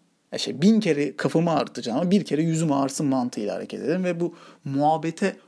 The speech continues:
ortadan giren adam literatüründeki insanlara ciddi ciddi "Boş yapma abicim." diyeceksiniz. Dediğinizde belki hani orada yüzünüz ağrımış olabilir.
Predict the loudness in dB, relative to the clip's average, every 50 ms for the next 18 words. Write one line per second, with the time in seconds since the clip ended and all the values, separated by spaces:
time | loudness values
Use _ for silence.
0 | _ _ _ -4 -2 -2 -2 -4 -2 -2 0 -2 -2 -2 -2 -2 -2 -2 -4 -6
1 | -6 -6 -4 -2 0 0 0 0 -2 -2 -4 -4 -4 -2 -2 -2 -4 -4 -8 -6
2 | -6 -6 -6 -6 -6 -8 -8 -6 -4 -4 -2 0 0 -2 -2 -2 -4 -4 -2 -2
3 | -2 -2 -2 -8 -14 _ 0 0 0 0 0 -6 -6 -6 -6 -4 -4 -2 -2 -2
4 | -4 -2 -4 -6 -6 -6 -6 -6 -6 -6 -8 -10 -14 -14 -14 -16 -16 -18 -16 -16
5 | -16 -16 -18 _ -20 -20 -20 _ _ _ _ _ _ 0 2 2 4 2 2 0
6 | 0 -2 -2 -4 -4 -6 -14 -20 -12 _ 2 4 4 4 2 2 2 2 2 2
7 | 2 0 -2 -8 _ _ _ _ _ _ _ _ _ _ _ _ _ _ 0 0
8 | 2 2 2 0 0 0 0 0 -2 0 2 4 4 4 4 2 0 -2 -4 -4
9 | -2 0 2 2 2 2 0 -2 -6 -6 -10 -16